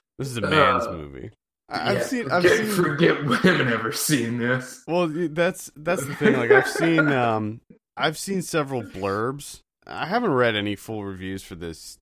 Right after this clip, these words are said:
Speaker 1: this movie yet.
Speaker 2: Uh, the only thing that I've
Speaker 1: But
Speaker 2: seen is the Jeff Wells thing,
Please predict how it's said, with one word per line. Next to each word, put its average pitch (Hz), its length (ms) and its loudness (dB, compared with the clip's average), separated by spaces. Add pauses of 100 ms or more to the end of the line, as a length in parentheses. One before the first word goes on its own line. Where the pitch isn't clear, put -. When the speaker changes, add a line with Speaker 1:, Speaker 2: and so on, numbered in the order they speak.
(100)
Speaker 1:
this 98 200 -10
movie 87 240 -8
yet. 76 280 -8 (240)
Speaker 2:
Uh, 151 80 4 (100)
the 185 120 8
only 254 240 8
thing 196 180 4
that 165 120 8
I've 147 140 6
Speaker 1:
But 98 60 2
Speaker 2:
seen 156 340 -2
is 117 240 -10
the 123 100 0
Jeff 147 400 -2
Wells 117 380 2 (120)
thing, 92 360 -10